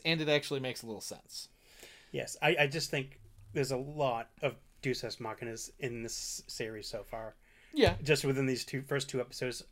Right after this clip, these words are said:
Speaker 2: a ton of Deus Ex Machinas.
Speaker 1: Yeah.
Speaker 2: The personal transporter being one of the major.
Speaker 1: But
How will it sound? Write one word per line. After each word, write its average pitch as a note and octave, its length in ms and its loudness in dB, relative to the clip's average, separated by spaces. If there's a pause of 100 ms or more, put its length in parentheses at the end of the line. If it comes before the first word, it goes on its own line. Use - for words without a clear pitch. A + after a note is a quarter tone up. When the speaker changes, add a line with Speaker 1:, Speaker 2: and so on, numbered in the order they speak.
(140)
Speaker 2:
a C#3 80 -4
ton B2 480 -6
of A#2+ 80 -10
Deus A2 200 -10
Ex G#2+ 140 -14
Machinas. G2+ 440 -18
Speaker 1:
Yeah. D3 100 0 (460)
Speaker 2:
The C#3 80 0
personal B2+ 400 0
transporter D3 560 0 (360)
being A2+ 500 0
one A2+ 100 -4
of A2+ 60 -6
the A2 80 -4
major. G#2+ 500 -8 (920)
Speaker 1:
But - 240 6